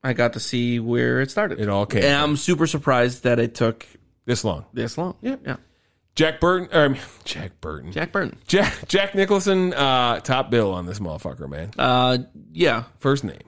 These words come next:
Speaker 1: I mean, was Michael Keaton a big deal at
Speaker 2: I mean,
Speaker 1: this
Speaker 2: he was a
Speaker 1: time?
Speaker 2: thing, but he was definitely not Jack. Jack Nicholson was the get for this.
Speaker 1: I mean, he was a thing,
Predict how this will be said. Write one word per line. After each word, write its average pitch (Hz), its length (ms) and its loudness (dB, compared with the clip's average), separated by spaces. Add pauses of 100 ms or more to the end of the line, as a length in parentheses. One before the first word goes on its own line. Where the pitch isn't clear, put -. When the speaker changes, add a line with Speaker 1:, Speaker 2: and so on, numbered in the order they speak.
Speaker 1:
I 165 80 0
mean, 170 220 2
was 156 160 2
Michael 156 400 0
Keaton 151 460 -2
a 139 60 2
big 131 360 0
deal 160 400 0
at 175 100 -2
Speaker 2:
I 311 40 4
mean, 359 160 2
Speaker 1:
this 320 60 4
Speaker 2:
he 359 40 6
was 349 140 4
a 311 60 4
Speaker 1:
time? 175 80 -4
Speaker 2:
thing, 151 420 2
but 120 120 6
he 127 80 6
was 127 80 4
definitely 135 360 2
not 117 260 2
Jack. 104 240 0 (160)
Jack 170 300 0
Nicholson 160 500 0
was 127 280 2
the 101 120 -6
get 92 460 -10
for 98 160 -12
this. 76 160 -12
Speaker 1:
I 151 80 2
mean, 180 180 2
he 160 160 2
was 143 240 2
a 127 160 2
thing, 117 560 0